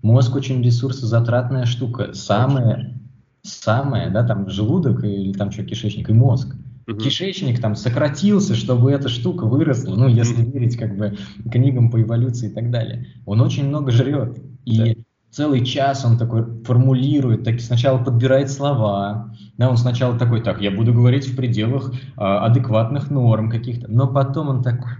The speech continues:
Speaker 1: «Я устал. Я
Speaker 2: Буду
Speaker 1: буду
Speaker 2: говорить
Speaker 1: говорить так,
Speaker 2: просто.
Speaker 1: как я хочу, и буду
Speaker 2: Честно.
Speaker 1: говорить правду. У меня нет энергии на то, чтобы придумать что-то». И он начинает говорить правду. Почему вот это вот, а, как это, а, допросы, допросы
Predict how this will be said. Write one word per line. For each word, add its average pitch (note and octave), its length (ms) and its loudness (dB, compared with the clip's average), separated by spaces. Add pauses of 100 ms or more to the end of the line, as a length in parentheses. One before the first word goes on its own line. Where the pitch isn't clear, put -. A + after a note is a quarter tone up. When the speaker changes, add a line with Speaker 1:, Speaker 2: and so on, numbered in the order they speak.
(280)
Speaker 1:
«Я C#3+ 140 -8
устал. C#3 840 -8 (720)
Я C3+ 120 8
Speaker 2:
Буду C#3+ 120 4
Speaker 1:
буду F3+ 80 2
Speaker 2:
говорить A#2+ 300 0
Speaker 1:
говорить A#2+ 60 -12 (180)
так, F3 200 2
Speaker 2:
просто. - 80 -8
Speaker 1:
как E3+ 160 -4
я F3 140 0 (100)
хочу, F3+ 400 -2 (220)
и C#3+ 60 -2
буду F3+ 240 2
Speaker 2:
Честно. F3 80 2
Speaker 1:
говорить F3 360 0
правду. E3 320 0
У B2+ 80 2
меня D#3+ 180 0
нет D#3 520 2
энергии D3+ 580 2
на C#3 160 0
то, C#3 320 0
чтобы D#3+ 720 -4
придумать D3 560 4
что-то». - 420 -2
И A2+ 120 -4
он E3+ 140 2
начинает C#3+ 360 0
говорить C3 240 -2
правду. A2+ 300 -2
Почему - 260 -2
вот E3 120 4
это A#2 120 0
вот, G#2 220 -2 (440)
а, G2 460 0 (600)
как - 180 0
это, - 280 -8 (380)
а, G2 320 -4
допросы, B2 540 2
допросы A#2 580 0